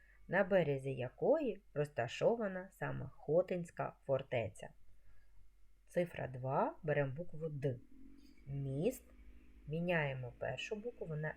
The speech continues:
Н. Міст. Перо. Відкидаємо першу і останню. Виходить назва річки Дністер.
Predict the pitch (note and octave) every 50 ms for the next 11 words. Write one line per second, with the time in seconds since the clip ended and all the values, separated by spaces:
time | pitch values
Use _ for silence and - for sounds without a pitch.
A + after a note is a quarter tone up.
0 | - D3+ C#3+ C3+ B2 B2+ - - - - - - - - - - - - C#3+ C#3
1 | D3 D#3+ F#3 F#3 D#3+ - - - - - - - - - - - - - - -
2 | - - - - - - - - - C#3 C3+ B2+ C3 C3 D#3 G3 A#3+ D4 E4 -
3 | - - - - - - C#3 - - D#3+ D3+ D3+ D#3 D3+ D3 C#3+ C#3+ C3+ B2+ B2
4 | - - - - C3 C3+ C#3 - - - - B1+ B1 B1 B2+ - - - D3 F3
5 | A3 B3+ C4 B3+ A3+ F#3+ C#3+ D3 C#3 D3 - E3 D3+ E3 D3+ - C#3+ D3+ F#3+ A#3+
6 | C4+ C4+ C4 B3 B3+ A#3+ A3+ A#3 G#3+ - - - - - C3 - - - - -
7 | - - - - C3+ C3 C#3 C#3+ C#3+ C#3 C#3+ D#3+ E3+ D#3 - - - A#2